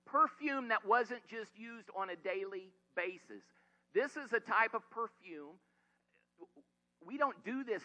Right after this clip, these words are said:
today, but you gotta know and understand that years ago and in their culture, it was up to the family to prepare the body for burial. So this is a jar that was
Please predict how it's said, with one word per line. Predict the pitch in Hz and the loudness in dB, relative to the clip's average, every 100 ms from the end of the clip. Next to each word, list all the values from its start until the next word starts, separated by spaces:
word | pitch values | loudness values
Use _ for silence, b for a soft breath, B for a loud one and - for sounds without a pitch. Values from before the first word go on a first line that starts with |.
| - | -6
today, | 160 185 214 185 | -2 4 4 2
but | 160 160 | -2 0
you | |
gotta | 233 233 | 2 2
know | 220 220 | 4 4
and | 214 | 4
understand | 208 190 - 226 220 202 | 0 -4 -8 -8 -6 -8
that | 170 156 | -10 -10
years | 202 233 208 | -6 -4 -4
ago | 175 220 226 | -6 -2 -2
and | 208 | -2
in | 196 | -4
their | 190 180 | 0 0
culture, | - 226 240 - 185 160 | 0 -2 -2 -2 -6 2
it | 226 | 2
was | 247 226 - | 4 -2 0
up | 226 240 - | 0 0 -4
to | 240 | -10
the | 196 _ | -10 _
family | 220 247 247 202 190 190 - | -12 -12 -12 -12 -12 -14 -14
to | 202 202 - | -14 -16 -14
prepare | 180 175 220 226 | -14 -12 0 2
the | 214 | 2
body | 165 190 208 214 196 - | -2 0 2 0 -6 -18
for | 160 | -6
burial. | 220 240 247 151 92 _ _ _ _ _ _ _ _ _ _ | -2 0 -2 -4 -12 _ _ _ _ _ _ _ _ _ _
So | 208 | -2
this | 190 247 320 - | -2 0 -2 -2
is | 311 233 | -4 0
a | 208 | 0
jar | 180 - 185 190 196 208 | 2 6 8 10 10 8
that | 202 180 | 4 2
was | 185 | -2